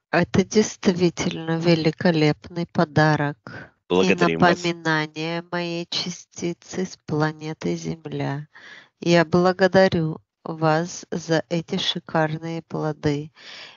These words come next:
Speaker 1: И я тоже хотел бы сделать подарок, напомнив своей частиц-, частичке, что нужно начинать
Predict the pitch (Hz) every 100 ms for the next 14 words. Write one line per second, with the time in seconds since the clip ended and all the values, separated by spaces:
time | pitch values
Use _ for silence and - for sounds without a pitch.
0 | - 185 185 208 - 160 147 151 156 -
1 | 165 - 151 151 156 160 165 - - 175
2 | - 160 160 160 170 - - 170 165 160
3 | 156 113 175 - - - - - - -
4 | _ - 190 196 - 175 165 156 160 -
5 | 160 160 165 160 156 - 175 - - 160
6 | - - - - _ - 175 170 - 165
7 | 156 - - 185 - - 175 170 165 165
8 | 180 185 190 180 - - 185 185 190 -